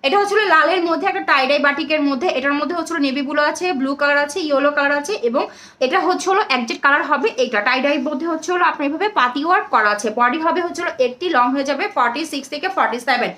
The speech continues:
এটা হচ্ছে হলো ব্যাক সাইড, ব্যাক সাইডে কোনো পাতি বসানো থাকবে না। এবং এখানে হচ্ছে হলো আড়াই গজ সালোয়ারের কাপড় পাবেন টাইডাই করা, এবং বাটিকের যেই স্লিপটা আলাদা দেওয়া আছে, এটা হচ্ছে হলো আপনার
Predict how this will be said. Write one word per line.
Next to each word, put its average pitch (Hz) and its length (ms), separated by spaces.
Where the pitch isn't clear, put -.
এটা 269 220
হচ্ছে 339 200
হলো 403 160
ব্যাক 226 220
সাইড, 208 220
ব্যাক 262 180
সাইডে 330 220
কোনো 320 220
পাতি - 360
বসানো 285 340
থাকবে 226 260
না। 175 160
এবং 262 240
এখানে 311 300
হচ্ছে 349 280
হলো 415 100
আড়াই 262 260
গজ 359 200
সালোয়ারের 277 360
কাপড় 285 340
পাবেন 269 320
টাইডাই 269 420
করা, 262 260
এবং 240 280
বাটিকের 285 480
যেই 247 340
স্লিপটা 294 400
আলাদা 262 220
দেওয়া 254 260
আছে, 262 200
এটা 240 180
হচ্ছে 294 280
হলো 294 140
আপনার 302 260